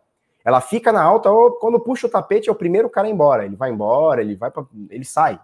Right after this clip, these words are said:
né? Então, isso aqui, pra mim, eu vejo indícios aí, já vi esse filme, sabe? E o, e o final do filme não é bonito, não é bonito. É a galera chorando depois. Mas tudo bem. O Bitcoin sobe oito por cento nas últimas vinte e quatro horas, coisa pra caramba, tá?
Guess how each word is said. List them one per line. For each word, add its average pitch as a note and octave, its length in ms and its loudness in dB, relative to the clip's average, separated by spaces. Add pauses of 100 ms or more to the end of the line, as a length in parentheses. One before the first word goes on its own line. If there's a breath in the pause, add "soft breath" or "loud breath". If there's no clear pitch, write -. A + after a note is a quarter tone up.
né? B2 200 -10 (760)
Então, C3+ 420 0
isso D3 240 -2
aqui, E3 160 -2
pra D#3+ 180 0
mim, C#3 220 -2
eu G3+ 140 2
vejo E3+ 340 -2
indícios E3+ 560 -4
aí, A3+ 500 -2 (480)
já F3+ 160 2
vi G3+ 140 -2
esse B3 160 -4
filme, C#3+ 340 0
sabe? E3 360 -2
E B2 60 -2
o, B2 100 -6
e C3+ 80 -4
o C3 40 -8
final D3 300 -2
do F3+ 80 -6
filme F3+ 240 -6
não F#3+ 180 -2
é G#3 60 0
bonito, F3 540 -4 (180)
não F3 180 -6
é E3 80 -2
bonito. E3+ 400 -8 (460)
É A#2 60 -4
a A#2+ 80 2
galera B2+ 400 4
chorando E3 500 0
depois. G#3 520 -4 (300)
Mas G#3+ 160 -2
tudo C4+ 160 -4
bem. G2 200 -6 (280)
O F#3 80 -8
Bitcoin G#3+ 320 -4
sobe E3 300 0
oito F#3+ 260 0
por D#3 160 -4
cento D#3 280 -6
nas B2 160 -4
últimas B2 260 -6
vinte A#2+ 120 -10
e - 40 -20
quatro G#2+ 300 -6
horas, G2+ 300 -6
coisa E3+ 340 -2
pra C#3 120 -6
caramba, A2 540 -6 (160)
tá? C#3+ 260 -4